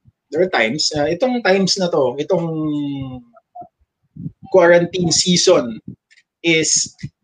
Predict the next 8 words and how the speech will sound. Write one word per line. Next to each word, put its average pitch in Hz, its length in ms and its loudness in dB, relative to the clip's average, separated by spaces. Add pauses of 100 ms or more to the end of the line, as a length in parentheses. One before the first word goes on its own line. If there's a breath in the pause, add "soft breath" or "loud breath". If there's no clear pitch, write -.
(420)
na-force 165 560 -2
tayo 143 720 0 (960)
na 151 240 -4 (1120)
mamuha-, 160 560 -4
na 165 140 -10
maging 170 240 0
parang 160 240 2
independent. 120 680 -2